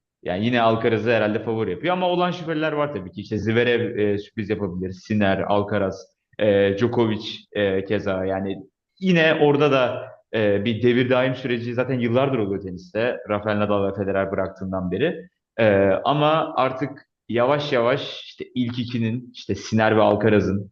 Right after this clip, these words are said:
ya da tenis dünyasındaki en büyük iki figürün, e, iki, bir tane yirmi iki, bir tane yirmi bir yaşında insan olması, yirmi üç, yirmi iki yaşında insanlar olması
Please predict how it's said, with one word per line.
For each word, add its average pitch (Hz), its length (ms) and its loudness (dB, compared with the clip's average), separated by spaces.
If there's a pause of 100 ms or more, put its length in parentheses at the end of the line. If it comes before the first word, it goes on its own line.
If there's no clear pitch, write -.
(100)
ya 95 100 -2
da 92 120 0
tenis 113 420 0
dünyasındaki 113 880 0 (160)
en 120 220 2
büyük 113 280 2 (100)
iki 143 200 -2
figürün, 117 640 -2 (240)
e, 101 520 4
iki, 123 340 -6
bir 135 140 -2
tane 131 220 0
yirmi 120 300 0
iki, 123 180 -2
bir - 60 -8
tane 123 180 -2
yirmi 120 240 -2
bir 127 60 -2
yaşında 117 400 -2
insan 113 320 -4
olması, 98 320 -6
yirmi 104 240 -2
üç, 104 120 -8
yirmi 104 160 -4
iki 101 140 -6
yaşında 104 200 -6
insanlar 104 300 -4
olması 98 540 -2